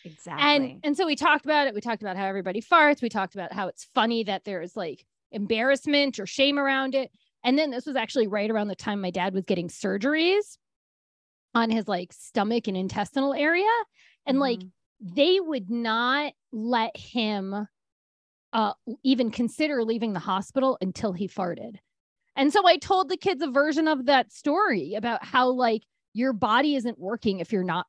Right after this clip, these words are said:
Speaker 2: farting.
Speaker 1: Yeah.
Speaker 2: Right?
Speaker 1: I
Speaker 2: And,
Speaker 1: just
Speaker 2: like, <laughs> yeah.
Speaker 1: that, that last thing you said,
Speaker 2: Mm-hmm.
Speaker 1: rem-, I must have just seen something. I ju-, oh, it was a, a T V show on Netflix.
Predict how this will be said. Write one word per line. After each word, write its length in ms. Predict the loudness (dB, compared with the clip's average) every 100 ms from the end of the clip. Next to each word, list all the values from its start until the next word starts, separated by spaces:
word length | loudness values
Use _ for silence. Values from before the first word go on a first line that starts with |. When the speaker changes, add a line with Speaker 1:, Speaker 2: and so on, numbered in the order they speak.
| -6
Speaker 2:
farting. 460 | -8 -8 -12 -14 -16 _ _ -18
Speaker 1:
Yeah. 200 | -4 0
Speaker 2:
Right? 420 | 2 4 4 4
Speaker 1:
I 60 | 4
Speaker 2:
And, 100 | 4
Speaker 1:
just 20 |
Speaker 2:
like, 180 | 4 0 -6 -6
<laughs> 100 | -6 -6 -18 -14 -10 -10 -12 _ _ _
yeah. 160 | 4 6
Speaker 1:
that, 260 | 6 4 0
that 280 | 2 2 4
last 320 | 2 2 -2
thing 240 | -8 -6 -4
you 100 | -4
said, 540 | -2 0 0 -2 -6 _ -6
Speaker 2:
Mm-hmm. 400 | -2 0 0 0
Speaker 1:
rem-, 180 | 0 4
I 140 | 4
must 240 | 6 4 2
have 160 | -2
just 520 | -4 0 0 0 -6
seen 260 | -6 -6 -4
something. 640 | -4 -6 -6 -8 -10 -12 -10 -4
I 100 | -4
ju-, 180 | -2 4
oh, 240 | 8 8 8
it 100 | 6
was 200 | 4 6
a, 220 | 8 6
a 80 | 4
T 160 | 0 -2
V 100 | -2
show 200 | 2 4
on 120 | 4
Netflix. 600 | 0 -4 -8 -8 -6 -8